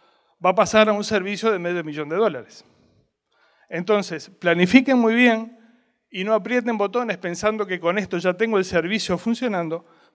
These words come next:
porque cuando tengan que dar el siguiente salto les va a salir muy caro. O sea, piensen bien la estrategia que van a utilizar para desplegar redes I P v seis, porque planificar ahora y planificar bien y a largo plazo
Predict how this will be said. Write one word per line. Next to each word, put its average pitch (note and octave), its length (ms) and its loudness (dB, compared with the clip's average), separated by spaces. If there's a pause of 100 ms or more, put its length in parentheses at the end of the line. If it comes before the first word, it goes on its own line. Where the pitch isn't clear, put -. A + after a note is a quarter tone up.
porque F3+ 280 -4
cuando F3 320 0
tengan A#3 280 0
que F#3 140 -2
dar F#3+ 200 2
el F3+ 100 -4
siguiente G3 400 -8
salto G3+ 380 -2
les E3+ 140 -10
va D#3+ 60 -4
a D#3+ 40 -8
salir E3+ 380 -8 (160)
muy G3+ 220 -2
caro. C#3 300 -8 (280)
O F3+ 120 -10
sea, E3 260 -4
piensen A3+ 400 -2
bien A3+ 180 2
la G#3+ 60 2
estrategia F#3 800 -2 (280)
que F3 120 -4
van F#3+ 160 2
a G3+ 40 0
utilizar F#3+ 540 2
para E3+ 160 0
desplegar D#3+ 420 -2
redes F#3+ 280 -2
I F#3+ 40 -8
P F#3+ 140 -2
v F#3+ 100 -2
seis, A#3 400 0 (840)
porque F#3 320 4
planificar F3 680 0
ahora G3+ 520 4 (360)
y E3 100 -8
planificar E3 680 0
bien F#3+ 420 2 (220)
y E3 120 -10
a D#3 60 -2
largo G3+ 320 2
plazo B3+ 500 0